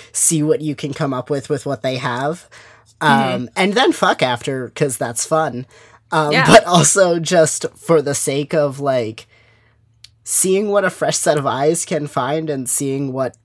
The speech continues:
Speaker 1: hot outfits and objectifying your partner in hot things is just makes everyone feel cute.
Speaker 2: Mm, yeah, my partner came to stay with me with only a week's worth of clothing,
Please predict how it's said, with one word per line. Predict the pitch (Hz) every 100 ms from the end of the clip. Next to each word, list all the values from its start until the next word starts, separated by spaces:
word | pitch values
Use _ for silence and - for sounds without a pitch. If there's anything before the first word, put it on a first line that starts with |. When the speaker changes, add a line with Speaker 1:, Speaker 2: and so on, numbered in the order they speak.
| -
Speaker 1:
hot | - 147 135 117
outfits | 131 135 151 143 147
and |
objectifying | 127 117 123 151 - 139 143
your | 143
partner | - 135 143 143
in | 135
hot | 131 143 -
things | - 170 123 101 -
is | 139 123
just | - 143 - _ _ _ _
makes | 160 147 156
everyone | 165 160
feel | 120 107
cute. | 110 110 90 _ _ _ _ _ _ _ _ _
Speaker 2:
Mm, | 214 220 208 196 190 185 _ - -
yeah, | 202 190 185 180
my | 196
partner | 214 254 226 240 233 208 - -
came | - 190
to | 190
stay | - 196 180
with | 190 185
me | 180 175
with | 175
only | 175 175
a | 165
week's | 160 160 -
worth | 175 175 165
of | -
clothing, | 156 147 160 180 190